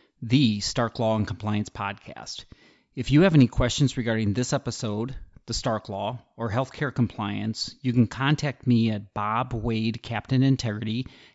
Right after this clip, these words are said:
at gmail dot com or my law firm email address at bob dot wade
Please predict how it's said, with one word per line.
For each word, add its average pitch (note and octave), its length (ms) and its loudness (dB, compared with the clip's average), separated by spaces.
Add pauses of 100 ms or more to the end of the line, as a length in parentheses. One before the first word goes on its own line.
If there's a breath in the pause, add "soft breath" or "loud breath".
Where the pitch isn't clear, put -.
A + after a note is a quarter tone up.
at G#2+ 160 -2
gmail A#2 500 2
dot A2+ 240 -4
com G#2 380 -6 (500 soft breath)
or A#2 360 4
my A#2 140 4
law A#2 240 2
firm A#2+ 360 2
email G#2+ 360 2
address G#2 440 -4
at G2 240 -8
bob A2 320 -4
dot A#2 300 -2
wade A2 420 -6